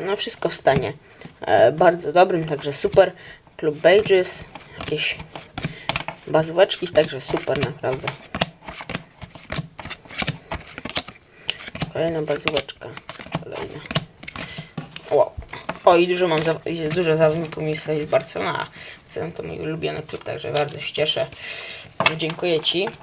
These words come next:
za tą przesyłkę. Jeszcze zobaczymy, bo tu widzę, jakieś naklejki są. Także zaraz sobie zobaczymy te naklejki. Wow,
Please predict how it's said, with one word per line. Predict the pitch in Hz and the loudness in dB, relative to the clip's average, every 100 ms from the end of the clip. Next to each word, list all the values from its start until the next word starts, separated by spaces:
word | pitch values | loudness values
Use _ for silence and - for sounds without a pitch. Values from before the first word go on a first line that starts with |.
| - - | -2 0
za | |
tą | - 156 | 0 -2
przesyłkę. | - 156 - 185 196 214 - - - | -6 -8 -10 -6 -6 -6 -6 -4 -4
Jeszcze | - 175 | -6 -4
zobaczymy, | 165 160 175 165 | -4 -2 -4 -2
bo | - | -4
tu | 170 | -4
widzę, | 170 160 | -4 -2
jakieś | 156 - 170 | 0 0 0
naklejki | 151 196 185 180 - | 0 -2 -2 -6 -6
są. | - 160 208 - - - - _ - - _ - - - - - - - - - - | -4 -4 -6 -10 -12 -18 -20 _ -20 -20 _ -20 -20 -20 -20 -20 -16 -16 -14 -10 0
Także | 147 135 156 151 - - - | 0 2 4 4 2 -10 -10
zaraz | - 170 160 156 | -4 -2 -2 -4
sobie | 156 151 | -4 0
zobaczymy | 156 147 151 - 170 151 | 0 0 0 0 0 -2
te | 165 | -4
naklejki. | 160 151 180 190 165 - - - - - - - _ _ _ | -2 0 0 0 2 2 2 -2 -8 -12 -18 -20 _ _ _
Wow, | - | -18